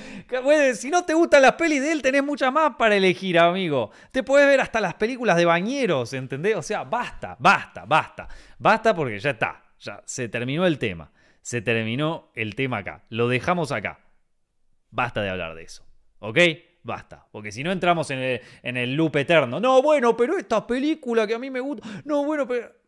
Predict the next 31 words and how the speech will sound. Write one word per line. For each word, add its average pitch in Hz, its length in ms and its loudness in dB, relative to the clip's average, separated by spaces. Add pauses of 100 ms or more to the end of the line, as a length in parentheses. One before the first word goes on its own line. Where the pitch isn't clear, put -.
(300)
hay 190 140 2
películas 165 400 0
mie-, 104 300 -10
buenas, 107 420 -8
amigo. 90 300 -16 (240)
Hay 151 120 2
películas 113 420 -6
buenas. 87 380 -16 (680)
Basta. - 420 -10 (480)
¿Te 107 80 -6
querés 160 180 0
concentrar 151 380 -2
en 139 60 -2
la 127 100 -2
mala? 175 460 0
¿Te 113 100 -8
querés 147 160 -4
concentrar 135 420 -4
en 127 80 -4
el 117 140 -4
derrotismo? 117 760 -4 (180)
¿En 127 160 -8
somos 180 440 -6
el 135 160 -12
peor 165 420 -10
país 175 340 -4
del 147 200 -8
mundo? 226 440 -8
Bueno, 151 280 -4
está 135 160 -6
bien. 98 320 -6